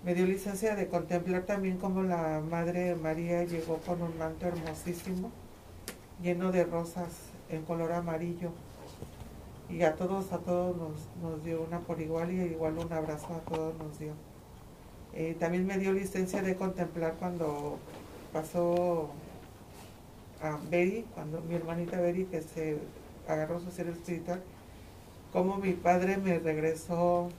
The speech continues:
en aquella etapa de cuando yo espiritualmente me postré a sus plantas y le pedí que me diera siquiera la oportunidad de tenerla. Se hizo presente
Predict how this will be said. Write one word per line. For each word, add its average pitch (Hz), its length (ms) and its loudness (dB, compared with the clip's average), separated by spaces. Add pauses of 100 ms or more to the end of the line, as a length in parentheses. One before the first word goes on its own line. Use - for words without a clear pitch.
(1700)
en 156 180 -2
aquella 175 680 4 (760)
etapa 175 520 6
de 160 120 4
cuando 156 340 0
yo 165 440 4 (220)
espiritualmente 170 1120 0
me 160 180 -2
postré 160 420 -2
a 170 60 2
sus 175 180 -10
plantas 165 480 -2
y 160 60 0
le 156 120 2
pedí 160 280 -2
que 170 140 0
me 160 120 0
diera 165 440 0 (1040)
siquiera 170 460 2
la 190 80 4
oportunidad 170 640 2
de 190 100 2
tenerla. 185 500 0 (1900)
Se 190 200 4
hizo 247 260 8
presente 220 720 6